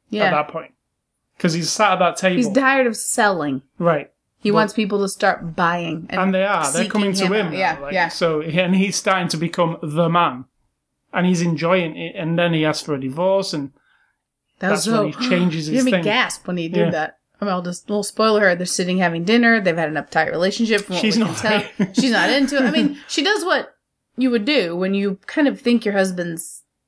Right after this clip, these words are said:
Speaker 1: not really, he's not really,
Speaker 2: I mean,
Speaker 1: he's
Speaker 2: he's
Speaker 1: not
Speaker 2: checked out of everything with her,
Speaker 1: He's
Speaker 2: hasn't he?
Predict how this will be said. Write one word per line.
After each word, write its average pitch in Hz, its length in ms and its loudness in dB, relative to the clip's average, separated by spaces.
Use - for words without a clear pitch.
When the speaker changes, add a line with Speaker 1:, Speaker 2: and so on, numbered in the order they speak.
Speaker 1:
not 196 260 0
really, 196 380 0
he's 196 180 -12
not 233 220 0
really, 196 680 -2
Speaker 2:
I 180 80 2
mean, 226 120 4
Speaker 1:
he's 247 80 2
Speaker 2:
he's 254 100 0
Speaker 1:
not 220 60 2
Speaker 2:
checked - 140 -2
out 170 160 2
of 147 40 0
everything 180 460 2
with 139 100 -6
her, 139 80 -4
Speaker 1:
He's 226 120 2
Speaker 2:
hasn't 160 100 -2
he? 311 40 4